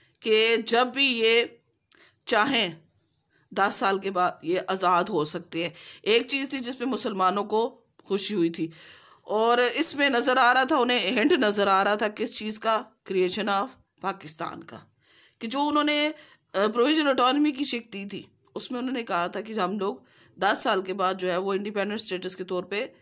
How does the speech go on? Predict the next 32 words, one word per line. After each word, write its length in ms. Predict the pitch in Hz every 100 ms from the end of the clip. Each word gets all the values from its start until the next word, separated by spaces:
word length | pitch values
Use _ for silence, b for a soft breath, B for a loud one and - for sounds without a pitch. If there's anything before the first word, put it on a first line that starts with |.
| b -
रह 160 | 214
सकते 400 | 196 156 - -
हैं। 220 | 87 - _ _ B B B B
अच्छा 220 | 185 202
जी, 120 | 196 B B
सेकंड 380 | - 262 359 359
नंबर 260 | 339 311
पे 120 | 320 311
उन्होंने 240 | 285 277
कहा 200 | 277 262
था 160 | 254 330
कि 320 | 277 240 247
जो 220 | 220 226
दूसरे 280 | 220 214 294
नंबर 240 | 269 247
पे 120 | 240 247
जो 140 | 233
उनके 180 | 214 214
लिए 160 | 220
अच्छी 260 | 185 - -
बात 300 | 208 196 202
थी 60 | 220
वो 140 | 202
थी 180 | 208 202
right 320 | 185 190 196
of 160 | 196 196 - b b b 214
protection 500 | 214 214 - 254 254
of 240 | 202 233
the 220 | 196 202 - B B
rights 300 | 202 202 202
of 140 | 240 214
minorities, 680 | 190 180 196 180 175 170